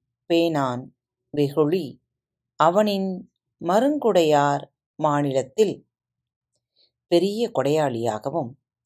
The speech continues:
சினமற்றவனாகவும் ஒருவன் இருந்தால், அவனைப்போல் சுற்றத்தாரை உடையவர் உலகத்தில் வேறு யாரும் இல்லை. குறள் எண் ஐநூற்றி இருபத்தி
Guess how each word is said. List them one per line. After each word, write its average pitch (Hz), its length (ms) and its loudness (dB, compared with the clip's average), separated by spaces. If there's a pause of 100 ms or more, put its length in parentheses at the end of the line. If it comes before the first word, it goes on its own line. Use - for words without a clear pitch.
(160)
சினமற்றவனாகவும் 180 1300 -2
ஒருவன் 117 300 -4
இருந்தால், 135 580 -2 (680)
அவனைப்போல் 175 840 -4 (320)
சுற்றத்தாரை 165 640 -4
உடையவர் 117 580 -4 (500)
உலகத்தில் 147 840 -4 (240)
வேறு 127 320 -2
யாரும் 113 400 -2
இல்லை. 117 440 -6 (2250)
குறள் 135 260 0
எண் 117 340 -4 (340)
ஐநூற்றி 175 680 -6 (120)
இருபத்தி 131 800 -6